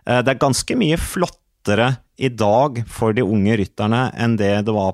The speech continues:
på den tida vår. Altså, vi kan si at alt var mye hardere før, men, men syns du dagens unge ryttere, er det noe forskjell på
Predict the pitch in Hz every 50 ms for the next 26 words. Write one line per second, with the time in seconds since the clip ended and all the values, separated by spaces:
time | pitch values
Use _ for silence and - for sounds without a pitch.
0 | - - 113 110 104 98 98 104 - - 107 95 101 104 107 107 110 120 143 170
1 | 180 147 127 - 131 120 117 117 - 120 117 113 107 107 85 90 104 - - 117
2 | 120 107 113 135 117 131 113 107 92 90 80 107 113 - - 117 123 139 143 135
3 | 135 135 - - - - - - - - - - - - 147 151 156 - - 135
4 | 127 - - 165 165 - - - _ _ _ - - - - - - - - -
5 | - - - 254 151 123 127 117 117 113 117 117 139 151 147 - - - 170 151
6 | 135 117 117 123 131 120 117 - - _ - 139 135 151 110 131 127 127 139 139
7 | - - - 156 - - - - - - 90 92 - - 135 123